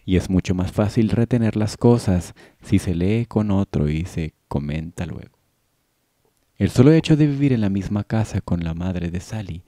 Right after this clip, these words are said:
ya constituye de por sí una educación. Es la mujer más encantadora, entretenida y sociable del mundo. Sabe de todo. Piense usted en los veranos que pasé con la señora Lippett y cómo voy a valorar el contraste.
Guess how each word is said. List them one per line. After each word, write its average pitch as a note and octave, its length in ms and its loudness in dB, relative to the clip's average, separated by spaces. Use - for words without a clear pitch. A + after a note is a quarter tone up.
ya G2+ 140 0
constituye A2 600 4
de G2 120 2
por F#2+ 180 -2
sí - 160 0
una G2+ 220 2
educación. G2+ 600 2
Es F#2 160 -4
la G2 100 -8
mujer F#2+ 320 -8
más G#2+ 340 -6
encantadora, A#2 760 -6
entretenida F#2 680 2
y A#2 60 2
sociable F2 400 -2
del F2+ 160 -6
mundo. A2 320 -4
Sabe F2+ 240 -6
de F#2+ 140 -2
todo. F#2+ 340 -2
Piense G2 340 0
usted B2+ 360 -2
en F2 240 -2
los F2 240 0
veranos G2 480 -4
que G2 120 -8
pasé G2+ 300 -4
con F#2 160 -2
la F#2 80 0
señora F2+ 340 -2
Lippett F#2+ 400 -6
y A2 140 4
cómo F2+ 380 0
voy B2 400 2
a G2 360 -8
valorar E2+ 800 -4
el G2 220 -4
contraste. F#2 760 -6